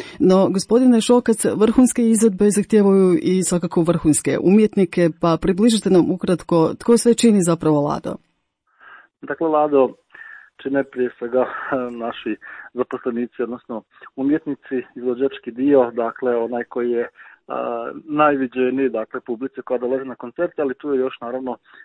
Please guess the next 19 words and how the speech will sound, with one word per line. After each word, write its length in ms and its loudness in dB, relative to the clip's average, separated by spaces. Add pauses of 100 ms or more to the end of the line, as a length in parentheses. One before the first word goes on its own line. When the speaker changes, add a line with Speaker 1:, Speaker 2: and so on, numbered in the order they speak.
(100)
Speaker 2:
a, 300 -6 (200)
cijeli 400 -2 (300)
jedan, 220 -4
reći 180 -4
ću 100 -14
tako, 340 -6
a, 280 -8
a, 480 -10 (100)
pogon 340 -2
bez 180 -6
kojega, 320 -4 (340)
naravno, 520 -6 (160)
Lado 460 -6
ne 100 -8
bi 100 -6
mogao 260 -6 (100)
funkcionirati. 640 -6 (400)
A, 300 -4 (120)
nešto 520 -6